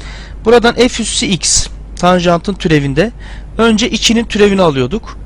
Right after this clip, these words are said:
Yani iki x çarpı bir artı tanjant kare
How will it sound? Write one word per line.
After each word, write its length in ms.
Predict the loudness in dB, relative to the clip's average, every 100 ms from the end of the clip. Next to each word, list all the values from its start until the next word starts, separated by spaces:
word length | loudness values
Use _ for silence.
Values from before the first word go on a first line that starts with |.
| -16 -12 -2
Yani 280 | 2 2
iki 360 | 0 -2 0 0
x 360 | 0 -4 -4 -6 -14 -14 -12 -14 -14 -4
çarpı 560 | 4 6 6 4 -2 -2 -10 -16 -16 -14 -8
bir 240 | 2 6
artı 540 | 8 6 4 2 0 0 -8 -16 -14 -14 -14 -4
tanjant 540 | 4 6 6 4 2 2
kare 360 | 2 4 4